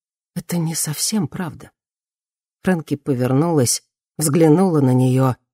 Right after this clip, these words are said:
на девушку, по плечам которой стекала копна рыжих волос, которая улыбалась ей совсем как тогда, в день знакомства. И улыбнулась в ответ. Держась за руки,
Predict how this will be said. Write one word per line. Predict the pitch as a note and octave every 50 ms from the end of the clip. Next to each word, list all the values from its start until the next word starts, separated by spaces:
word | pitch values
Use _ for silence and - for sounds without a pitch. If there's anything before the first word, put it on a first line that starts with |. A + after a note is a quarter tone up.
| _ _ _ _
на | - F3 E3 D3+
девушку, | D3 D3 F#3 F#3 D3+ C#3+ - - - D#3
по | - - C#3+
плечам | - - C#3+ C#3+ - - D#3+ D#3+ D#3
которой | - D3 - - - E3 D#3+ D3 C3+
стекала | B2 - - C#3 - - E3 D#3+ D3+ C#3
копна | - - C#3 - - C#3 D3 D3
рыжих | C#3+ D3+ D3+ C#3+ C#3 B2+ -
волос, | C3+ A#2 B2 B2+ C3 C#3 E3 F3 F3 - - - _ _ _ _ _ _ _
которая | - E3 - - G3 F#3+ F3 F3 -
улыбалась | - F#3 E3+ D#3 D#3 D3+ D#3 F3+ G3+ G3 F3+ D#3+ D3 - -
ей | E3 D3+ D3+
совсем | D3 - D3+ C#3+ - - - E3+ E3+ D#3
как | - - D3 -
тогда, | _ - E3 D#3+ D3+ D3 D3 C#3+ G#2+ - _ _ _ _ _ _ _ _ _ _ _ _
в | -
день | C3+ D#3 C#3 C3 A#2+
знакомства. | A#2+ - B2 B2+ C3 - - D#3 C#3+ - - - - - - - _ _ _ _ _ _ _ _ _ _ _ _ _ _ _ _ _ _ _ _ _ _
И | - A3
улыбнулась | A3+ G3+ E3 C3+ A2+ A2 A#2 B2+ A#2+ A#2+ A2+ A2 G#2 - - -
в | A#2+
ответ. | A2 - - - A#2 F#2+ G2+ - _ - _ _ _ _ _ _ _ _ _ _ _ _ _ _ _ _
Держась | - D#3 D3 C3 C3 C#3 G3 G#3+ F#3+ C3 C#3+
за | B2 B2 B2+ C#3 D3
руки, | C3+ B2+ A#2+ - - A2+ A2+ G#2